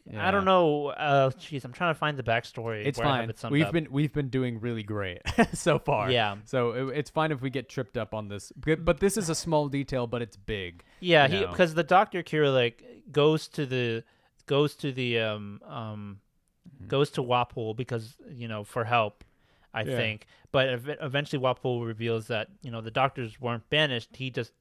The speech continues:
Speaker 1: has them all, which is, you know, <laughs> messed up. If, if I, that, that, is that what
Speaker 2: Mm-hmm.
Speaker 1: happened? If I remember correctly?
Speaker 2: I think so. Yeah, yeah,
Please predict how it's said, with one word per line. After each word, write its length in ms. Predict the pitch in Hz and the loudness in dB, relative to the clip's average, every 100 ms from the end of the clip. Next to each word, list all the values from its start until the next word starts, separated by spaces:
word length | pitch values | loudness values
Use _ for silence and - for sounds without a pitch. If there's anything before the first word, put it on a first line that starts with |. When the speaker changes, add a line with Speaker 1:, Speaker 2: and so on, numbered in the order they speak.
| _ | _
Speaker 1:
has 200 | - 131 | -2 -2
them 140 | 113 98 | -2 -8
all, 240 | 87 87 _ _ _ _ | -12 -16 _ _ _ _
which 160 | 135 120 | -8 -6
is, 160 | 117 120 | -6 -6
you 80 | 113 | -6
know, 220 | 101 98 | -6 -6
<laughs> 20 | |
messed 340 | 156 120 - - | -4 -4 0 4
up. 300 | 127 104 - _ _ _ | 4 2 -8 _ _ _
If, 180 | 135 135 | -12 -8
if 200 | 139 127 | -6 0
I, 160 | 139 151 | 0 0
that, 280 | 127 143 151 | -2 -2 -4
that, 100 | 151 | -2
is 60 | |
that 160 | 135 135 | 0 0
what 60 | 127 | 0
Speaker 2:
Mm-hmm. 60 | |
Speaker 1:
happened? 380 | 127 147 143 139 139 | -2 -4 -8 -10 -12
If 160 | 113 | -6
I 60 | 127 | -6
remember 420 | 123 127 127 127 | -4 -8 -10 -8
correctly? 480 | - 127 143 139 131 | -6 -6 -4 -6 -4
Speaker 2:
I 100 | 143 | -2
think 280 | 143 127 113 | 0 -2 -4
so. 360 | 113 98 95 95 | -6 -4 -4 -6
Yeah, 340 | 95 92 92 | -6 -6 -6
yeah, 320 | 90 90 90 | -8 -8 -10